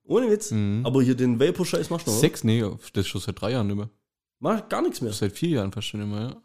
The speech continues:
Speaker 1: Und, vermisst?
Speaker 2: Null.
Speaker 1: Widert's dich an, wenn jemand das neben dir raucht?
Speaker 2: Nee.
Speaker 1: Also das kannst du noch ab, oder?
Speaker 2: Kalter Rauch mag ich nicht.
Speaker 1: Ja gut, aber wer mag das?
Speaker 2: Ja.
Speaker 1: Das mag doch nicht mal ein Raucher.
Speaker 2: Ja.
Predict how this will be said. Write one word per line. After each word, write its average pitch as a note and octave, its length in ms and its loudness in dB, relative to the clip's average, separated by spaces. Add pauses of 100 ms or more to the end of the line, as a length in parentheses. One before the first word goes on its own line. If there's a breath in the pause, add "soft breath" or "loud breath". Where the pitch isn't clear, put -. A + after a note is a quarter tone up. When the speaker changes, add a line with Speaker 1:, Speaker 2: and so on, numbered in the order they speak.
(1700)
Speaker 1:
Und, G#3 220 2
vermisst? - 680 -2
Speaker 2:
Null. C3 380 4 (840)
Speaker 1:
Widert's E3 380 0
dich C#3 180 -4
an, F3 140 -2
wenn D#3 100 4
jemand C#3+ 200 2
das B2+ 120 -6
neben C3+ 160 2
dir B2+ 100 0
raucht? D#3+ 360 -6
Speaker 2:
Nee. B2+ 260 -2 (1120)
Speaker 1:
Also C3 160 2
das D3 140 0
kannst D3+ 220 -4
du D3 40 -2
noch C3 120 -4
ab, - 180 -10
oder? A#2 180 -8 (120)
Speaker 2:
Kalter C#3 260 4
Rauch C3 240 2
mag A#2 160 0
ich A2 100 -2
nicht. G#2 240 -4 (400)
Speaker 1:
Ja A2 120 -4
gut, G#2+ 140 -2
aber G2+ 160 -2 (120)
wer G2 100 2
mag G#2 200 -2
das? - 220 -8 (180)
Speaker 2:
Ja. A#2 200 -6 (120)
Speaker 1:
Das G2+ 120 -12
mag G#2 180 0
doch G#2 80 0
nicht G#2 160 0
mal G2+ 80 0
ein G2 60 0
Raucher. G2 280 -4 (880 loud breath)
Speaker 2:
Ja. A#2 200 2